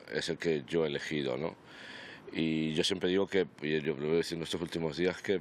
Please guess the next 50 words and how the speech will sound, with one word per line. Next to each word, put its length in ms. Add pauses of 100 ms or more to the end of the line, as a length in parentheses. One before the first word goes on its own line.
(140)
se 140
habla 120
mucho 220
del 100
director 300
artístico, 460
pero 100
en 80
verdad 280
detrás 260
hay 80
un 100
gran 200
equipo 360
siempre, 400
¿no? 160 (200)
Y 80
siempre, 280
y 60
bueno, 260
llevo 220
días 120
diciendo 360
esto 200
un 80
poco, 280
¿no? 120
Que 200 (640)
yo 260
si 120
pregunto 380
quién 160
es 80
el 100
director 340
de 80
los 120
Oscar 300
o 80
de 60
los 140
Goya 420 (100)
o 100
de 80
la 80
Super 280
Bowl, 360
nadie 240
lo 80
sabe. 320